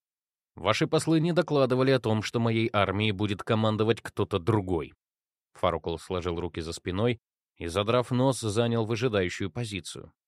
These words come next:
«Если бы вы и ваши представители прибыли на общий совет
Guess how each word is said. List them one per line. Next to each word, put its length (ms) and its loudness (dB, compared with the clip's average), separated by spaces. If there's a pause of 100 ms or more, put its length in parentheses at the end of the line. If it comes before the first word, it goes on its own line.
(580)
«Если 440 0
бы 200 2
вы 180 2
и 140 2
ваши 300 2
представители 760 0
прибыли 440 2
на 180 4
общий 280 0
совет 440 0